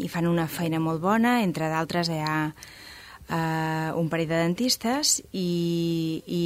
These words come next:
era, han fet bàsicament una feina d'atenció a, a la gent de, de Ruanda, treballat, hem treballat amb nens d'orfenat, amb dones en sida, amb dones joves molt pobres que estaven a una escola rural,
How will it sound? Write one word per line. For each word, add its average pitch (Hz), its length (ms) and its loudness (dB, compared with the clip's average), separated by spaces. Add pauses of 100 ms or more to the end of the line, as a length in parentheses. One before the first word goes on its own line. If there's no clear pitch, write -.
era, 180 500 4
han 175 100 2
fet 202 160 0 (280)
bàsicament 202 680 4
una 196 160 4
feina 175 540 2 (420)
d'atenció 180 680 4 (100)
a, 160 720 4
a 156 80 2
la 170 160 2
gent 160 220 2
de, 160 100 0 (540)
de 156 100 -2
Ruanda, 208 600 4 (120)
treballat, 160 480 -2
hem 160 100 0
treballat 160 360 0
amb 160 100 2
nens 160 240 0
d'orfenat, 170 800 0 (480)
amb 165 160 0
dones 165 240 2
en 156 160 2
sida, 180 600 2 (100)
amb 156 640 -2 (320)
dones 185 640 4
joves 185 640 4
molt 190 260 2
pobres 180 400 4
que 165 80 -6
estaven 165 400 0
a 160 80 2
una 165 240 2 (260)
escola 160 380 -2
rural, 180 460 0